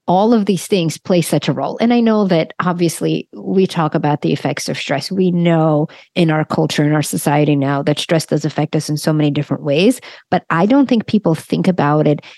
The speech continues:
in some of these details that you're describing. So the fact that some of these action steps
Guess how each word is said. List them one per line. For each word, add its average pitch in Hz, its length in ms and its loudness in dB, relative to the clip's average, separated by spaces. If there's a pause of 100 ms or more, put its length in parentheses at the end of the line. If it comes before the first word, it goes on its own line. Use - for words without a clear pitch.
(140)
in 160 140 2
some 165 220 0
of 156 160 2
these 151 200 0
details 151 600 0
that 160 160 -2
you're 151 160 0
describing. 143 720 -2
So 165 240 -2
the 185 140 -2
fact 233 320 -2
that 196 180 -4
some 190 220 -2
of 165 180 0
these 165 420 2 (840)
action 190 420 -2
steps - 520 -8